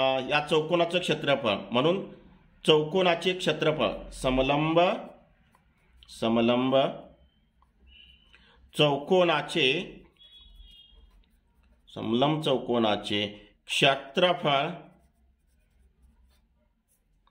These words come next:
बरोबर बेचाळीस चौरस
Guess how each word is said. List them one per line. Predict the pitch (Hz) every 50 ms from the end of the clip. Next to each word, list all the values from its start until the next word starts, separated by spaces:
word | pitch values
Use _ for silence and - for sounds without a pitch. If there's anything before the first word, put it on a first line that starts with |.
| _ _ _ _ _ _ - - -
बरोबर | 95 92 107 113 117 117 113 107 117 127 143 156 175 175 - - - - _ _ _ _ _ _
बेचाळीस | - 92 92 95 131 151 170 185 190 190 - 165 131 120 117 120 139 165 214 233 - - 233 233 262 302 294 - - - - - - - _ _ _ _ _ _ _ -
चौरस | 151 139 135 139 139 147 160 165 156 151 170 220